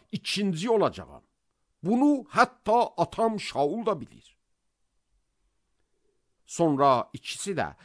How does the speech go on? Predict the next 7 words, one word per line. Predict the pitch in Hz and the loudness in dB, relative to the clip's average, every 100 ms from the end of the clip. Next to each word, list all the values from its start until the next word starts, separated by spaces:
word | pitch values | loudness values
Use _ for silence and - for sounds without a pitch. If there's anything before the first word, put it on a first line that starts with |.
| _ | _
Rəbbin | 160 202 - 240 131 | -6 -6 -4 -6 -6
hüzurunda | 120 110 113 98 87 80 _ | -8 -8 -8 -8 -10 -14 _
əhd | 131 104 - _ | -8 -8 -16 _
bağladılar. | 78 - - _ _ _ _ _ _ _ _ - | -20 -20 -20 _ _ _ _ _ _ _ _ 0
Davud | 143 143 160 | 2 4 0
Xoreşdə | - - 131 135 139 - - 202 | -2 -16 -8 -2 -2 -2 -4 -4
qaldı, | 107 135 113 104 | -4 -10 -8 -8